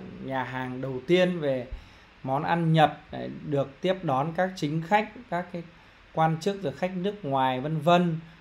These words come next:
Không gian thì đẹp, nhiều phong cách không gian, à, lịch sự, sạch sẽ, an toàn, giá hợp lý, phù hợp với nhiều mục tiêu. Đấy, P R về món ăn như là nguyên liệu Nhật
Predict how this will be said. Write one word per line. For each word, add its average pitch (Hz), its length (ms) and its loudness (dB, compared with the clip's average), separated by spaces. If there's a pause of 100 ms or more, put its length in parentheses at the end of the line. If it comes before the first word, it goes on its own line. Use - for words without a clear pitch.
(160)
Không 170 280 0
gian 170 440 4
thì 139 100 -6
đẹp, 135 380 2 (260)
nhiều 143 400 0
phong 160 220 -2
cách 196 220 -2
không 165 240 0
gian, 180 420 4 (520)
à, 135 100 -8
lịch 131 200 -4
sự, 185 420 2
sạch - 260 -8
sẽ, 190 520 0 (100)
an 165 260 -2 (100)
toàn, 139 460 2 (100)
giá 131 240 2
hợp 170 200 0 (100)
lý, 160 420 2 (760)
phù 151 200 2
hợp 147 120 6
với 143 200 -2
nhiều 170 220 2
mục 139 160 -2 (120)
tiêu. 190 440 10 (840)
Đấy, 123 240 -8 (120)
P - 20 -6
R 170 360 4
về 147 120 0
món 135 180 2
ăn 180 320 2
như 175 120 0
là 147 80 0
nguyên 165 280 2
liệu 165 180 2
Nhật 143 180 0